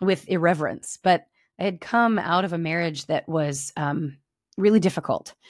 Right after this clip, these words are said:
I was not valued or honored as a woman, as a bride, as a wife. And the Lord wanted to teach me what it was like to be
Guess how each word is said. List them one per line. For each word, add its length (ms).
I 40
was 160
not 180
valued 560
or 160
honored 340
as 100
a 60
woman, 420
as 140
a 60
bride, 680
as 100
a 80
wife. 560
And 420
the 140
Lord 440
wanted 340
to 60
teach 380
me 100
what 140
it 60
was 140
like 360
to 140
be 360